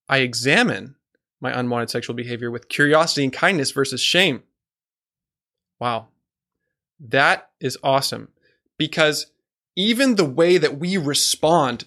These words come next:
to a relapse can reflect a greater level of freedom. Am I responding to it in misery, or am I responding to it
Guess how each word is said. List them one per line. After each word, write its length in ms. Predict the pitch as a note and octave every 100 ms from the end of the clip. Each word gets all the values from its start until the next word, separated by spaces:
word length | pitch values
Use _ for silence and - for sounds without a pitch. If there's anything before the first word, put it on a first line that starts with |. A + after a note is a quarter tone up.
| -
to 120 | C#3+
a 80 | C3
relapse 520 | C3 C#3 B2 G#2+ - -
can 240 | E3 D3+
reflect 640 | C3 C3 E3+ D#3+ - - - -
a 60 |
greater 280 | C#3 C3+ C3
level 260 | B2+ A#2+ A#2+
of 80 | A2+
freedom. 360 | B2+ A#2 - _ _ _ -
Am 160 | D3+
I 120 | D3+ D#3
responding 800 | C3 C3+ - D3+ D3 E3 F3 F3+
to 220 | - E3+
it 300 | F3+ - - _ _ _ _ _ _
in 180 | B2+ B2+
misery, 520 | D3+ F3+ A3 C4 B3+ _ _ -
or 140 | D#3
am 100 | D3+
I 80 | C#3
responding 500 | C3 - C3 B2+ A#2+
to 160 | - A#2+
it 180 | -